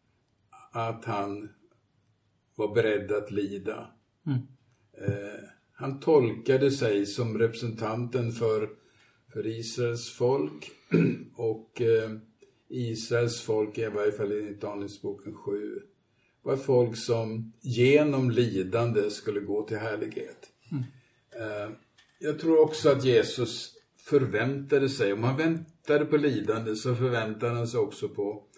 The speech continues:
Speaker 1: upprättelse. Det vill säga någon mening så trodde han på att Gud skulle bekräfta honom till slut.
Speaker 2: Mm.
Speaker 1: Ehm, och för Lukas är det alldeles uppenbart.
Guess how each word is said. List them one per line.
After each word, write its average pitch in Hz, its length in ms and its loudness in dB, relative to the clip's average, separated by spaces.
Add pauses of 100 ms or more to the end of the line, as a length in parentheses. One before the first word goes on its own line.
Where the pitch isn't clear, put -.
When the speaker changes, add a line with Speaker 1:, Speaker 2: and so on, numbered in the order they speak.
(140)
Speaker 1:
upprättelse. 117 840 -4
Det - 720 -20
vill 120 40 -2
säga 131 160 0
någon 135 300 -2
mening 104 640 -2 (1120)
så 165 220 2
trodde 165 400 6
han 127 220 0
på 110 440 2 (240)
att 117 260 -6
Gud 135 320 0
skulle 107 300 -2
bekräfta - 560 -6
honom 104 240 -6
till 98 140 -10
slut. - 500 -8
Speaker 2:
Mm. 139 140 4 (1120)
Speaker 1:
Ehm, 101 520 -8 (720)
och 117 120 -6
för 135 80 2
Lukas 160 480 4
är 139 60 4
det 123 100 4
alldeles 107 260 0
uppenbart. 107 720 -6